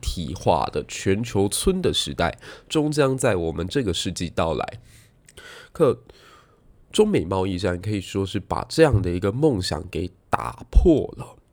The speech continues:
那打破之后，梦醒时分的我们，应该要从中来获得什么样的经验教训？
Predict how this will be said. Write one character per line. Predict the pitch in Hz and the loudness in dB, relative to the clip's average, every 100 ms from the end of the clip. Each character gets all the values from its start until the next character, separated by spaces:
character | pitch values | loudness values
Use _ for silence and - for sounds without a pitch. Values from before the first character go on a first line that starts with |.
| _ - - - - | _ -20 -16 -16 -2
那 | 226 | 0
打 | 220 120 - | 2 0 0
破 | 175 160 | 2 2
之 | 127 | 2
后， | 135 131 | 2 2
梦 | 151 156 107 | 4 4 4
醒 | - - - | -2 -6 -4
时 | 95 95 | -2 0
分 | 131 147 | 0 2
的 | 139 | 2
我 | 110 80 - | 2 0 -2
们， | 64 - - | -6 -8 -6
应 | 120 | -2
该 | 120 | 2
要 | 123 117 | 2 2
从 | - 90 | 0 -6
中 | 101 127 127 | -2 -2 -2
来 | 85 87 | -2 -4
获 | - 110 85 | -4 -2 0
得 | 71 | -2
什 | - - 78 | -2 -4 0
么 | |
样 | 107 117 | 0 2
的 | 90 | 0
经 | 87 85 | -4 -4
验 | 80 | -4
教 | 78 80 | -4 -6
训？ | - - | -8 -10